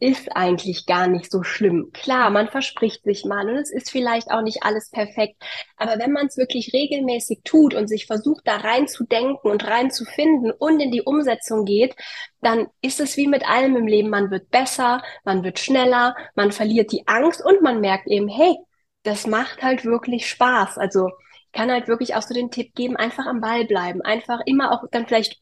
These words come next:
üben, wenn man die Videos machen will, vor der Kamera zu sprechen, einfach um die Sicherheit dazu gewinnen. Und ganz ehrlich, Fehler zu machen ist sowas von authentisch und macht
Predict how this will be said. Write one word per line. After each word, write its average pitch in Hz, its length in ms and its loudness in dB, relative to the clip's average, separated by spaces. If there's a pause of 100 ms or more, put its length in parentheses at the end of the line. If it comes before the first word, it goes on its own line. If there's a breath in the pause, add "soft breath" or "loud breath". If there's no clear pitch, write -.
üben, 269 280 4
wenn 214 120 0
man 220 120 -2
die 226 140 -2
Videos 254 380 2
machen 220 280 -4
will, 208 140 4
vor 247 180 -2
der 254 140 -2
Kamera 240 480 -2
zu 262 140 -8
sprechen, 220 580 -2 (320 loud breath)
einfach 254 300 -2
um 262 180 2
die 240 140 4
Sicherheit 220 580 -2
dazu 208 300 -4
gewinnen. 226 420 2
Und 233 220 0 (840 loud breath)
ganz 254 340 4
ehrlich, 233 500 4
Fehler 254 440 2
zu - 180 -4
machen 220 500 -2
ist - 260 -4
sowas 254 460 2
von 240 400 0 (180)
authentisch 233 1040 0 (300 loud breath)
und 220 220 2
macht 220 320 0